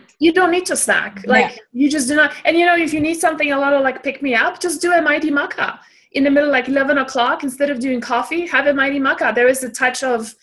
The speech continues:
Speaker 1: caffeine in it from the green tea you're using in there, right? But it's just a tiny, tiny, it's a smidge.
Speaker 2: Right.
Speaker 1: Um, you know, there is just,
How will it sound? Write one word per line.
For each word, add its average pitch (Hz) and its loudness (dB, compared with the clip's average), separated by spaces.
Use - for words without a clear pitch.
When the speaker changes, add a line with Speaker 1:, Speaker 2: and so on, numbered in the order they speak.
Speaker 1:
caffeine 277 0
in 269 0
it 254 0
from 247 -6
the 240 -4
green 262 0
tea 262 -2
you're 214 -2
using 208 -2
in 202 -6
there, 185 -4
right? 226 -2
But 247 2
it's 240 2
just 254 -2
a 226 0
tiny, 254 -2
tiny, 247 -4
it's 233 -8
a 214 -8
smidge. 220 -2
Speaker 2:
Right. 185 0
Speaker 1:
Um, 233 0
you 277 -4
know, 302 4
there 302 2
is 339 0
just, - -2